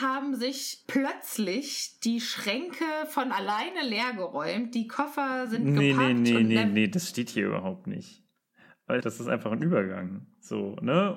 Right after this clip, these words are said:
Speaker 2: Und das finde ich auch wieder so schön, ne? Wir sind jetzt auf der vorletzten Seite und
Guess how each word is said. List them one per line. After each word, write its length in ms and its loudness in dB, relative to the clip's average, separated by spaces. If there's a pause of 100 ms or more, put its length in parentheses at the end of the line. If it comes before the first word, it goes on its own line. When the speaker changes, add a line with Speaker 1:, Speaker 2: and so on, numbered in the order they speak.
Speaker 2:
Und 200 -2 (340)
das 120 -8
finde 200 4
ich 100 -2
auch 140 2
wieder 120 6
so 120 4
schön, 320 2
ne? 220 4 (280)
Wir 120 2
sind 200 4
jetzt 240 0
auf 160 0
der 300 2
vorletzten 640 2
Seite 360 4
und 260 0